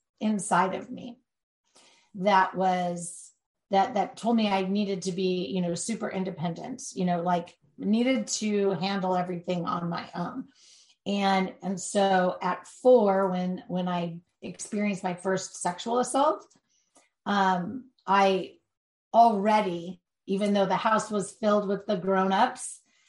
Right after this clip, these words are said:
and, and, and this person was, um, you know, an adolescent, um,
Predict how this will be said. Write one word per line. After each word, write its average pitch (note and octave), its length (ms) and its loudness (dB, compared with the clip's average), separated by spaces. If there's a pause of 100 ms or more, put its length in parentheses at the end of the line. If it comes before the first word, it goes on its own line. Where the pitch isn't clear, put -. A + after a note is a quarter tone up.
(140)
and, G3 480 0
and, F#3 320 -4
and F#3 200 -2
this F#3 160 -4
person F#3 520 -2
was, F3+ 520 -2
um, F3+ 460 -8 (580)
you F#3 180 -6
know, F#3 300 -10 (300)
an F3+ 100 -4
adolescent, F#3 840 0 (240)
um, - 540 -8